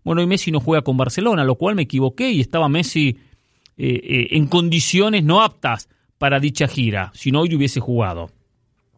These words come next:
Aunque también no me extrañaría, ojo, eh, que estén haciendo un trabajo físico porque no hizo pretemporada de dos semanas, tres semanas para ponerlo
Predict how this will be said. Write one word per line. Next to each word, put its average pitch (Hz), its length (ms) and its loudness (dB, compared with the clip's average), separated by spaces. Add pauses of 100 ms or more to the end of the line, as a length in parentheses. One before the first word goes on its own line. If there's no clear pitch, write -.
(540)
Aunque 135 180 2
también 127 300 2
no 127 80 2
me 117 60 2
extrañaría, 120 480 0
ojo, 123 320 0
eh, 120 60 -4 (280)
que 135 80 -6
estén 131 160 0
haciendo 135 240 0
un 120 60 0
trabajo 123 340 2
físico 165 480 0
porque 120 240 -2
no 123 80 4
hizo 143 200 2
pretemporada 139 760 2 (600)
de 143 420 -2
dos 120 340 -6
semanas, 151 400 2
tres 139 160 -2
semanas 151 340 2
para 117 180 -2
ponerlo 127 580 0